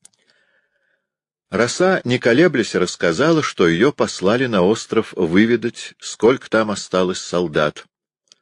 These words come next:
и подсмотреть, чем они занимаются. Но вместе с тем простодушно призналась, что согласилась выполнить поручение главным образом из желания спасти Мейбл.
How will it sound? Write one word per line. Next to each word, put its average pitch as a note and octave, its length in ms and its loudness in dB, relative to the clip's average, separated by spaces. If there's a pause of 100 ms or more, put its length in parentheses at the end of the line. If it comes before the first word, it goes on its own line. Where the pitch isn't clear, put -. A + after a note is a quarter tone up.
(160)
и C3 120 2
подсмотреть, G2+ 880 -2
чем G#2 280 0
они G#2+ 180 -2
занимаются. F#2 840 -6 (800)
Но G2+ 160 2
вместе B2+ 440 -4
с - 120 -10
тем G#2+ 320 0 (500)
простодушно F#2 680 -2
призналась, D#2 720 -2
что D2 400 -2
согласилась D#2+ 800 -4
выполнить F2 580 -2 (220)
поручение F#2 680 -2
главным D#2 460 -2
образом G#2 460 -4 (380)
из E2+ 180 0
желания E2 640 0
спасти - 580 -6
Мейбл. C2+ 460 -6